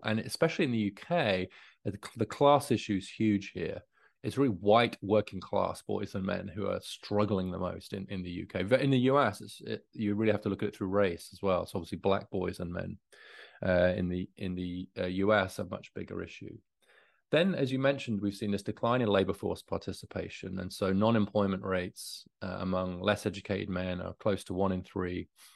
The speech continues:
in the U S. There are similar patterns across O E C D countries. And a significant increase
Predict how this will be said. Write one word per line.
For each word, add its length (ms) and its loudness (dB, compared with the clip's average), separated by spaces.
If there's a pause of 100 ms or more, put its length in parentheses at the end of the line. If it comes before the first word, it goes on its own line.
(100)
in 120 0
the 80 2
U 120 0
S. 220 -6
There 100 2
are 40 2
similar 360 4
patterns 440 -4
across 340 -2
O 100 0
E 60 -2
C 160 -8
D 140 -6
countries. 640 -8 (880)
And 360 6
a 60 4
significant 580 0
increase 800 -2